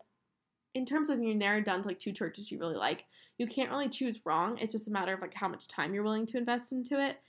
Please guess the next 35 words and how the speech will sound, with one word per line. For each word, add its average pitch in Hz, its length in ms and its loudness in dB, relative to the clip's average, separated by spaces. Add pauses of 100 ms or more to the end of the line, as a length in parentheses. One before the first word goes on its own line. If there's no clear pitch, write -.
(200)
And 233 140 2
so, 254 80 6
like, 180 120 2
we're 214 120 2
prepared 240 480 2
to 285 100 -2
invest 214 320 0
a 196 40 -4
lot 156 140 -2
of - 80 -8
time. 196 420 0 (140)
It 208 180 2
just, 214 320 -2 (880)
we, 240 140 8
like, 190 220 8
can't 233 480 6
because 214 240 4
we 220 80 6
don't 202 260 2
know 226 280 10
what 196 180 6
church 226 460 8
to 285 100 4
invest 220 300 4
our 190 100 4
time 220 360 4
in. 208 140 4
And 202 220 2
so 190 160 4
that's - 260 4
been 240 140 2
a 220 80 4
little 196 180 4
difficult, 180 580 0
like, - 240 -6